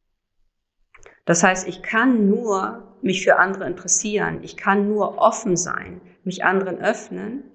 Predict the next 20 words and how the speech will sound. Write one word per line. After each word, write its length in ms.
wenn 160
ich 120
ein 80
gutes 260
Selbstbewusstsein 760
habe, 320
so 360
wie 100
Sie 120
das 200
gesagt 460
haben. 240
Also 260
erst, 320
wenn 100
ich 140
für 100
mich 320
interessiert 640
bin, 360